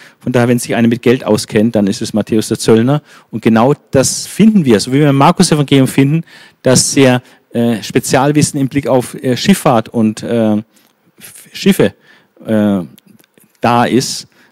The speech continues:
Also wie da das Boot beschrieben wird, äh, in dem Jesus da eingeschlafen war. Äh, das sind einige Spezialbegriffe da.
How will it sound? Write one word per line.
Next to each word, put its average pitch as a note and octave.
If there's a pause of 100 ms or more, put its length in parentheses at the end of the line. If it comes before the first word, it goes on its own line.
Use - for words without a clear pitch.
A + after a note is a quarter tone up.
(100)
Also A#2
wie A#2
da A2+
das A2
Boot C3
beschrieben B2+
wird, C3
äh, B2
in A#2+
dem B2
Jesus A#2+
da A#2+
eingeschlafen B2
war. A#2+ (500)
Äh, A#2+
das A2
sind -
einige C3+
Spezialbegriffe C3
da. C3+